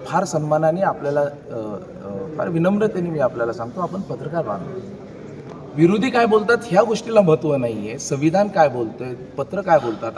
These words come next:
अधिकार काय बोलतात, माहिती काय बोलते. आज जे आपले प्रश्न असतात, विरोधकांच्याच म्हणण्यावर आपण चालतोय असं आहे का हो?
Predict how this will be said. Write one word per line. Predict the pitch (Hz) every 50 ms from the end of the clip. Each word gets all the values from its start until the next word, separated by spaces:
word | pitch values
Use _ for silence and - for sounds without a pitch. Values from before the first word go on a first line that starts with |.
| 107
अधिकार | 117 117 123 147 - 190 190
काय | 180 - - 147 127 117
बोलतात, | 107 107 101 - 117 113 120
माहिती | 123 123 120 147 170 - 233 -
काय | - 165 135
बोलते. | 113 104 98 90 - - - - - - - - - - - - - - - - - - - - - - -
आज | - - 185 180 165
जे | 175 220
आपले | 208 - - 214
प्रश्न | 208 - 175 185 - - 196
असतात, | 185 175 - - 196 170 160
विरोधकांच्याच | 156 160 160 175 165 196 175 208 208 202 208 - - - - - 226 226 - -
म्हणण्यावर | - 190 170 175 175 185 185 196 202 202 214 214
आपण | 202 190 190 - 202 190
चालतोय | - 196 185 185 208 202
असं | 185 170 - 196
आहे | 185 170
का | - 131
हो? | 113 101 95